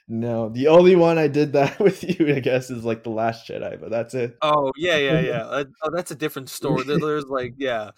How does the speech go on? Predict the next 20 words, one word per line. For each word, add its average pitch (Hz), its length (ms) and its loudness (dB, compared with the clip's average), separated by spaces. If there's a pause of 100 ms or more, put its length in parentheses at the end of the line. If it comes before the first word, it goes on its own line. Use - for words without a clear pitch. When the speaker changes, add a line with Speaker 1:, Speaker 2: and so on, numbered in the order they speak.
(160)
Speaker 1:
Yeah. 107 300 -2
Speaker 2:
There's 139 260 -12
backstory 120 640 -8
to 95 60 -14
that 98 220 -14
one. 104 220 -16
Speaker 1:
Yeah. 107 280 -4 (260)
<laughs> 160 60 0 (560)
That 123 140 2
one 120 200 -4
has, 113 320 -8
like, 104 320 -10 (460)
m-, 117 240 -10
lots 131 320 -4
of 113 120 -8
emotions 113 720 -6
<laughs> - 20 -4
behind - 200 2
Speaker 2:
Oh, 175 280 -4
Speaker 1:
it. - 240 -12